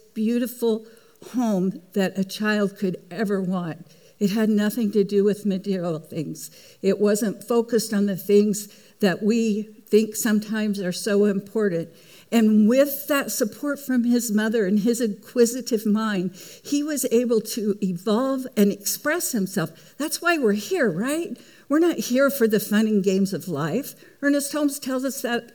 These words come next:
in all of his, his, uh, books. We're here to evolve. Ernest Holmes was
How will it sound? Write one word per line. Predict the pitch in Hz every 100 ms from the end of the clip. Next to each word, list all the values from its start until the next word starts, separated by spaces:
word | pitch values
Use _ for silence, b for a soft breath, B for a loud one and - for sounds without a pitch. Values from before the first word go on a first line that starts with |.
| -
in | 240 233
all | 240 269
of | 254
his, | 220 196 - - -
his, | 220 190 - -
uh, | 165 139 156 B B _
books. | 190 180 -
We're | 254
here | 285 302 302
to | 294 294 -
evolve. | 233 208 214 226 180 147 - B B
Ernest | 240 311 311 -
Holmes | 285 302 277
was | 208 185 185